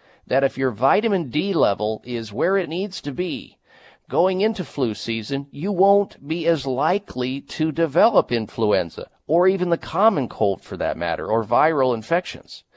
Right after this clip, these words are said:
And if you happen to get it, if your vitamin D level happens to be where it should be, and the likelihood is very low when that happens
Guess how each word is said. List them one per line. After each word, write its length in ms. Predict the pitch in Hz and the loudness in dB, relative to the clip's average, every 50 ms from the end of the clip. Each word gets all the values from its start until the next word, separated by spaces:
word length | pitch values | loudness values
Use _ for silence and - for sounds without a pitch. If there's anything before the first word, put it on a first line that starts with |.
| - - - - - - | -20 -20 -20 -20 -10 -2
And 180 | - 151 165 | 0 2 4
if 200 | 190 196 190 - | 6 4 4 4
you 160 | 185 196 190 | 0 0 0
happen 580 | 165 143 - 185 214 240 339 349 330 - 247 151 | 0 -2 -6 -8 -4 -2 -2 -2 -2 -2 -4 -4
to 120 | 123 120 110 | -2 -2 -4
get 240 | 95 95 101 90 82 | -2 -2 -2 -2 -2
it, 180 | 90 92 _ _ _ _ _ _ _ - - - | -2 -6 _ _ _ _ _ _ _ -20 -14 -6
if 160 | - 131 120 123 | -4 -4 -2 0
your 100 | 135 147 | -2 0
vitamin 360 | - 127 127 131 123 123 110 | 2 2 2 2 2 0 -2
D 120 | 123 127 | -2 0
level 300 | 117 127 120 113 113 113 | 2 4 4 4 4 2
happens 360 | 113 120 110 110 - 117 - - | 2 2 0 0 0 -4 -8 -8
to 80 | - | -10
be 260 | 104 113 107 107 104 - _ _ - | -8 -8 -8 -8 -10 -14 _ _ -10
where 260 | - 110 127 127 110 | -4 -2 0 0 0
it 80 | 101 - | -2 -4
should 260 | - - 160 175 143 | -4 -4 -4 -4 -4
be, 280 | 123 95 92 110 - - | -6 -8 -8 -8 -12 -10
and 160 | - 107 104 | -10 -6 -4
the 80 | 104 107 | -2 -2
likelihood 560 | 104 107 113 135 139 - 120 113 107 117 113 | 0 2 2 2 2 0 -4 -4 -2 -2 -2
is 180 | 107 98 90 82 | -2 -2 -6 -8
very 440 | 82 90 110 131 143 143 139 127 107 | -8 -2 0 0 2 2 2 0 0
low 300 | 98 101 98 95 95 101 | 0 0 0 2 2 0
when 140 | 95 98 | 0 0
that 140 | 101 101 95 | 0 0 0
happens 600 | 85 104 120 127 127 - - 71 76 - - - | 2 4 4 4 4 0 -4 -18 -18 -20 -20 -20